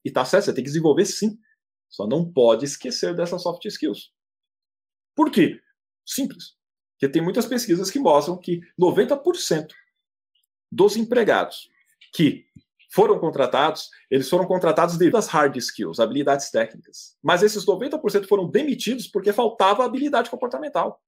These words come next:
Então a pessoa até entra no mercado, mas ela não fica. Por quê?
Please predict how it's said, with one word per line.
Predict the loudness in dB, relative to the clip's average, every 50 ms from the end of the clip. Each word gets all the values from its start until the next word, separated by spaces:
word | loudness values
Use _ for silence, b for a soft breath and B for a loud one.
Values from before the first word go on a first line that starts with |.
| -20 _ _ _ _ _ _ _ _ _ _ _ _ _ _ _ _ _
Então | 0 0 2
a | 2
pessoa | 2 4 4 2 2
até | 4 2 2 2
entra | 2 0 0 -2 0 0 0 2
no | 2 2
mercado, | 2 0 0 2 0 0 2 2
mas | 0 0 2
ela | 2 0 0
não | -2 -4
fica. | -10 -8 -6 -6 -6 -6 -6 -8 -8 -8 -10 _ _ _ _ _ _ _ _ _ _ _ _ _ _ _ _ _ _ _ _ _ _ _ _
Por | -8 -8 -8 -8
quê? | -12 -14 -16 -16